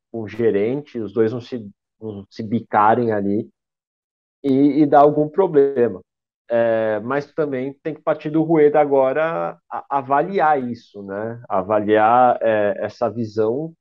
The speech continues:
que tem, tem o Vanderlei sobre essa situação e o que ele quer da vida pra esse final de temporada do Santos. Se ele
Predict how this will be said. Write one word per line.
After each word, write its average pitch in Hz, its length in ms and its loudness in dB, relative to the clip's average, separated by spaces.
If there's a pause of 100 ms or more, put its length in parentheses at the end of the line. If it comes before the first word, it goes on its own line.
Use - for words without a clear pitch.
(120)
que 104 100 -18
tem, 104 400 -8 (200)
tem 110 100 -8
o 104 80 -6
Vanderlei 104 580 0
sobre 104 360 -4
essa 107 160 -6
situação 107 720 -4 (720)
e 170 200 2
o 202 220 2
que - 180 -14
ele 196 400 -2 (420)
quer 226 260 2
da 254 140 -2
vida 226 340 -4
pra 180 160 -4
esse 165 140 -8
final 156 200 -6
de 156 100 -18
temporada 151 380 -2
do 180 120 -12
Santos. 165 440 -8
Se 120 100 -8
ele 120 580 -4